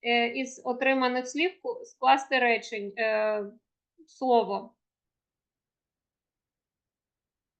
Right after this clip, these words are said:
Е, також, е, хочу нагадати, що зараз змінилося у вас оцінювання. Протягом рок-, у-, уроку за ваші відповіді я вам не можу ставити оцінки.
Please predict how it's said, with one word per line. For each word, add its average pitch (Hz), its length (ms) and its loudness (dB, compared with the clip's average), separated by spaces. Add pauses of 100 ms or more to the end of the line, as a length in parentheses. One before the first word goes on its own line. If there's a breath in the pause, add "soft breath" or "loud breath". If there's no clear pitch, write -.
(280)
Е, 233 640 4 (200)
також, 339 340 6 (120)
е, 262 260 4
хочу 311 320 -2
нагадати, 262 560 2
що 247 180 -4
зараз 277 420 4
змінилося 269 840 -2 (320)
у 247 120 -2
вас 247 500 4
оцінювання. 277 1040 0 (480)
Протягом 277 640 2
рок-, 277 440 0
у-, 247 440 -2
уроку 269 540 2 (120)
за 247 160 2
ваші 269 320 4
відповіді 247 560 -2
я 240 160 4
вам 262 180 2
не 269 100 0
можу 247 300 -2
ставити 226 480 0
оцінки. 226 680 -4